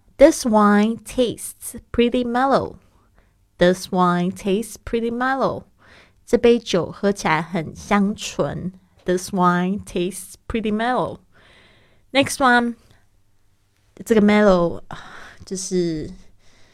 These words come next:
非常舒服，非常慢，那种香醇感，就可以用mellow，顺滑。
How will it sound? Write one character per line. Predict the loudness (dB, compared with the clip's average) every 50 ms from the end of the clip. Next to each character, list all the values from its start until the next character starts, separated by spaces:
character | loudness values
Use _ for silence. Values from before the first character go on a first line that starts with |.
| _ _ _ _ _
非 | _ 0 2
常 | 2 2 0
舒 | -2 -2 -2 0 0 0
服， | -2 -6 -10 -12 -10 -10 -10 -12 -6 -2
非 | -2 -2
常 | -2 -2 -4 -2
慢， | 2 4 4 4 4 4 0 -8 -16 -18 -18 -18 _ -10
那 | -10 -10
种 | -8 -10 -10
香 | -4 -2 0 2 2 0
醇 | -2 -2 -2 -2 -2 -2 -2
感， | -2 -2 -2 -2 -2 -4
就 | -6 -4
可 | -2 -2
以 | -2
用 | 0 0
mellow， | 2 4 6 6 8 8 8 6 6 4 2 -2 -10 -16 -20 -20 -20 -20 _ _ -20 -20
顺 | -18 2 4 4 4 4 0
滑。 | -6 -8 -8 -8 -6 -8 -10 -14 -18